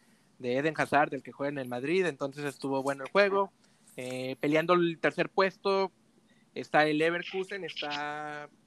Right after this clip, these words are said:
el Mönchengladbach y está el Leipzig. El Leipzig yo pensaba que iba a estar peleando el segundo puesto, pero empató, los otros dos ganaron.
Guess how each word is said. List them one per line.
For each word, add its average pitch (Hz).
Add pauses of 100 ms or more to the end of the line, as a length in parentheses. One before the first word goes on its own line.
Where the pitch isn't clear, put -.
(560)
el 143
Mönchengladbach 160
y 139
está -
el 151
Leipzig. 175
El 143
Leipzig 160
yo 165
pensaba 165
que 156
iba 156
a 165
estar 160
peleando 156
el 151
segundo 151
puesto, -
pero 135
empató, 170
los 156
otros 151
dos 147
ganaron. 175